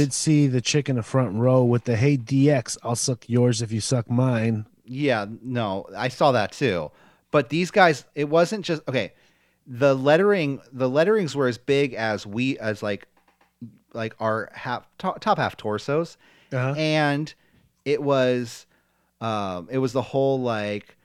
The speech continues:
Speaker 2: "Ladies and gentlemen, boys and girls, children of all ages, D Generation X proudly brings to you." And the sign, like I said, spanned across, like, three or four sections,
Speaker 1: Mm-hmm.
Speaker 2: going down,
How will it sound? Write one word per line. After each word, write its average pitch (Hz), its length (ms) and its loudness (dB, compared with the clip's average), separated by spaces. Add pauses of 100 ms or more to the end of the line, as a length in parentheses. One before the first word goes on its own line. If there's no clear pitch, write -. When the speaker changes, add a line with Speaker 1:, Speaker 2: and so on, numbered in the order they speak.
(400)
Speaker 2:
"Ladies 247 340 0
and 185 100 -8
gentlemen, 233 280 2
boys 208 240 2
and 160 100 -6
girls, 220 260 2
children 202 320 -2
of 165 80 0
all 226 280 4
ages, 147 480 -2
D 208 180 -2
Generation 196 520 -2
X 135 180 -4
proudly 202 360 2
brings 185 320 -4
to 165 80 -10
you." 110 320 -2 (300)
And 143 220 0
the 139 80 2
sign, 156 600 2
like 120 140 -4
I 120 60 2
said, 127 520 4 (960)
spanned 131 500 -2
across, 139 500 -2
like, 107 180 -4
three 110 280 -4
or 143 80 0
four 147 240 -2
sections, 110 720 -6
Speaker 1:
Mm-hmm. 120 380 -6
Speaker 2:
going 117 460 -2 (120)
down, 117 840 -2